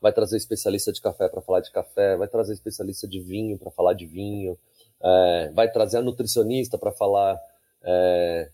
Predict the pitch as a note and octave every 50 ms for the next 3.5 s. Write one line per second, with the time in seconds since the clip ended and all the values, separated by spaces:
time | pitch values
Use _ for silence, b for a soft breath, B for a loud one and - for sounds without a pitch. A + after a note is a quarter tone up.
0 | _ _ _ _ _ _ _ _ _ _ _ _ F2 F#2 F#2 F#2+ G2 G2 G2 F#2+
1 | F#2 F#2 F#2 F#2 F2+ F2 - - G2+ F#2+ A2 G2+ F#2 G2 G#2 G#2 G#2+ A2 A2+ G#2+
2 | G2+ F#2 - - - A#2 B2+ - A2+ G#2+ - A2 G2+ G2 G#2 G#2+ A2 A2 G#2 G2+
3 | - F#2 F#2 F#2+ G2 F#2+ F2+ G2 G2